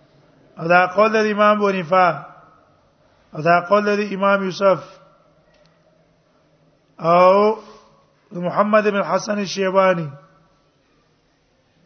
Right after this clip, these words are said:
دا قول هم دی. او دا یو روایت دی د امام احمد نه. دلیل یې وای دا دی چې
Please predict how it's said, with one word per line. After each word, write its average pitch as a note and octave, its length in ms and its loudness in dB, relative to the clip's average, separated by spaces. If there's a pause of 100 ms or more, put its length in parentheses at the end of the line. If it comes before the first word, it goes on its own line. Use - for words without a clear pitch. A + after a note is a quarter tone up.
دا F3 280 0
قول G3 280 2
هم F3 140 -2
دی. E3 140 -6 (3750)
او E3 180 2
دا G3+ 160 4
یو A#3+ 120 2
روایت A3+ 340 4
دی A#3+ 100 -2
د A3+ 140 -6
امام A3+ 240 0
احمد A#3 380 0
نه. G#3+ 180 2 (2750)
دلیل A3+ 280 -4
یې C4 100 2
وای A#3+ 140 4
دا A3+ 260 2
دی F#3 200 2 (2250)
چې F#3 100 -20